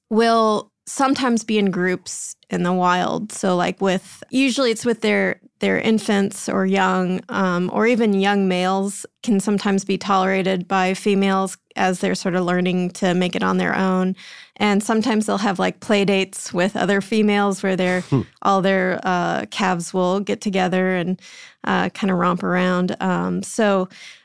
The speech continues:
Speaker 1: I think for a female rhino like Clara, she would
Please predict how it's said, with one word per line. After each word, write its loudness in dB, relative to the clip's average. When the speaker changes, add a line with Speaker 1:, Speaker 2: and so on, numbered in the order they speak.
Speaker 1:
I 2
think 0
for 0
a 0
female 2
rhino 0
like -2
Clara, 2
she -2
would 2